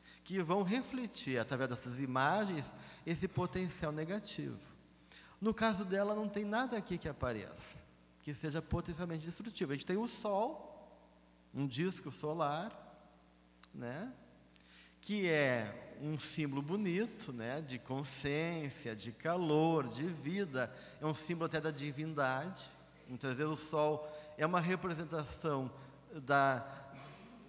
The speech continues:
da imagem de Deus. E nós temos, de um outro lado, um peixe, que também é um símbolo,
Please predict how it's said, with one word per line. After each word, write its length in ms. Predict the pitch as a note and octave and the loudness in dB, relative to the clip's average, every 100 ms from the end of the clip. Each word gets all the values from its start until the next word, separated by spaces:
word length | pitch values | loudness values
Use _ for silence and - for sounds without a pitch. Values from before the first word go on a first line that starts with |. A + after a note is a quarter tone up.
| - | -4
da 140 | D3+ D#3 | 4 6
imagem 500 | D#3 D3+ D#3 C#3 C#3 | 6 6 6 4 0
de 140 | C#3 | -2
Deus. 640 | D3 D3 C3+ F3 A3+ - - - - - - - - - - - D#3+ | -2 0 2 0 -4 -10 -16 -20 -20 -20 -20 -20 -20 -20 -20 -18 -4
E 80 | F3+ | 0
nós 260 | G#3 A3 - | 2 2 -2
temos, 600 | - G#3 A3 F#3+ D3+ B2+ | -2 0 2 0 0 0
de 120 | F3+ | -2
um 40 | |
outro 220 | G3 G3 | -2 0
lado, 280 | E3 D#3+ F3+ | 2 4 2
um 80 | B3 | -2
peixe, 720 | - G#3+ G#3+ A3 - - - G2+ - - - - - - - - - - - - | -2 0 0 0 -4 -6 -8 -12 -18 -20 -20 -20 -20 -20 -20 -20 -20 -20 -20 -12
que 100 | - | -6
também 360 | F#3 G#3 B3+ D4 | 0 2 4 4
é 60 | A#3+ | 4
um 120 | G3+ | 2
símbolo, 880 | - - - G3 F#3 F3+ D#3 B2+ | -2 -6 -4 -4 -2 -2 -2 -2